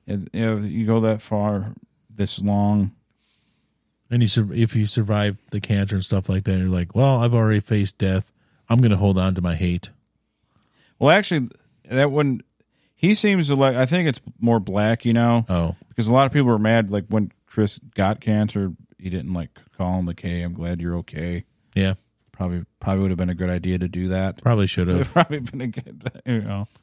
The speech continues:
Speaker 2: That'd been a nice thing to do.
Speaker 1: Not just for the fans, just as a, a human.
Speaker 2: Just, yeah.
Speaker 1: <laughs> And,
Speaker 2: You're
Speaker 1: like,
Speaker 2: a person.
Speaker 1: Yeah, like, "Hey, I knew you years ago. I'm glad you're okay. <laughs> I'm glad you're n-, not dead."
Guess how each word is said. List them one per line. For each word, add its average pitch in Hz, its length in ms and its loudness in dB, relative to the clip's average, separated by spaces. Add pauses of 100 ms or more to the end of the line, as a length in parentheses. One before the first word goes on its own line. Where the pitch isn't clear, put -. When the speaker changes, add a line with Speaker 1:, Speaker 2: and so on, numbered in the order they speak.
Speaker 2:
That'd 127 140 4
been 107 140 4
a 101 100 4
nice 95 200 0
thing 92 160 2
to 87 100 2
do. 87 420 2
Speaker 1:
Not 127 220 2
just 123 140 -4
for 135 80 -4
the 113 80 -4
fans, 117 480 0
just 104 200 -8
as 104 200 -6
a, 92 140 -10
a 101 100 -10
human. 107 480 -2
Speaker 2:
Just, - 320 -8
yeah. 85 240 -2 (100)
Speaker 1:
<laughs> - 140 -12
And, 127 160 -4
Speaker 2:
You're 104 180 0
Speaker 1:
like, 95 80 0
Speaker 2:
a - 40 -2
person. 92 460 0 (480)
Speaker 1:
Yeah, 117 140 0
like, 104 320 -8 (380)
"Hey, 117 360 0
I 107 120 -6
knew 107 180 0
you 110 160 2
years 107 380 2
ago. 107 360 2 (120)
I'm 95 100 -2
glad 98 260 0
you're 95 180 0
okay. 98 420 -2 (360)
<laughs> - 480 -16
I'm - 60 -2 (220)
glad 226 160 0
you're - 160 -2
n-, 90 200 -4
not 104 320 0
dead." 98 360 0